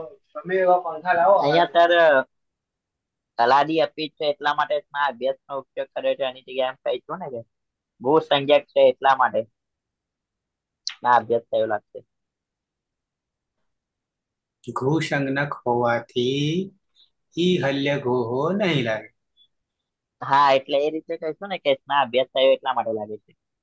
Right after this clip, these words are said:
Speaker 2: હમ.
Speaker 1: અહીંયા બે ત્રણ રૂપ પણ આયા, એમાં એમને એમ જ કહ્યું છે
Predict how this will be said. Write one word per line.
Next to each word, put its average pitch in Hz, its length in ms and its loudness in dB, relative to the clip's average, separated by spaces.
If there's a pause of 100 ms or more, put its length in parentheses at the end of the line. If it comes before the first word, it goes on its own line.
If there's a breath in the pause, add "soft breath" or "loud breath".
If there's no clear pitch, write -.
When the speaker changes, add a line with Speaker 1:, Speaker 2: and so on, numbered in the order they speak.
Speaker 2:
હમ. 120 260 -6 (360)
Speaker 1:
અહીંયા 131 240 -6
બે 135 140 -4
ત્રણ 139 240 -8
રૂપ 135 220 -10
પણ 139 160 -2
આયા, 139 140 6
એમાં 135 240 -4
એમને 135 200 -12
એમ 139 220 -2
જ 147 40 0
કહ્યું 120 320 0
છે 117 300 0